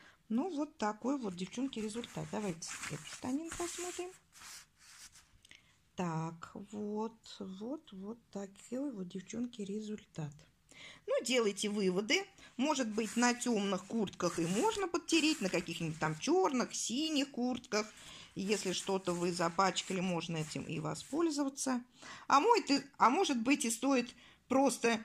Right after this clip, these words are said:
губочку взять мыльцем <laughs> и мыльцем немножечко, так скажем, зачистить.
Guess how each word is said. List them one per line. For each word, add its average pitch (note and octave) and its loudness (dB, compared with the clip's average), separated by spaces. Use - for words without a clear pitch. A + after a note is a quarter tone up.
губочку A#3+ 4
взять C#4+ 4
мыльцем A#3 6
<laughs> - 2
и A4 4
мыльцем D#4+ 4
немножечко, C#4 4
так A#3+ 4
скажем, G#3+ 0
зачистить. E3+ -2